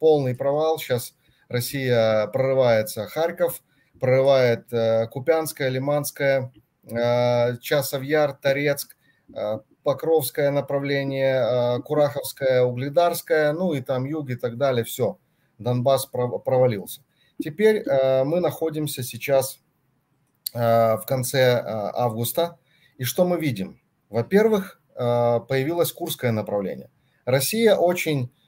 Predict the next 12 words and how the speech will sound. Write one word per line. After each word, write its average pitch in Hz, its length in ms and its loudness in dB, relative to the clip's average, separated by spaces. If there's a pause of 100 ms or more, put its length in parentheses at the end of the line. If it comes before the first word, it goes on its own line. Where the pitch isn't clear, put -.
(160)
мощно 156 480 2
щас 120 260 -4
работает 131 460 -2
пропагандой, 135 720 0
снижая 139 880 4 (280)
значение 117 600 -2
Курского, 135 540 -8
э, - 340 -6
Курской 151 340 -2
операции 170 500 -2
и 185 180 -4
подымая, 131 720 0